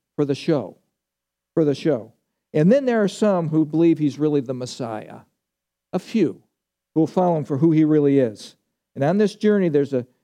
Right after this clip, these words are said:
these two blind men, and these guys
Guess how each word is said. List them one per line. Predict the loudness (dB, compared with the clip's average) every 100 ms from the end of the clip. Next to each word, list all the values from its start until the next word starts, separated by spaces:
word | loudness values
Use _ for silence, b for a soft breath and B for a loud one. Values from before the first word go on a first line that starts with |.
| _
these | -2 2
two | 0 4
blind | 4 4 2 0
men, | -4 -6 -16 _ _ _ _ _
and | -2 2
these | 2 2
guys | 2 4 2 0 -4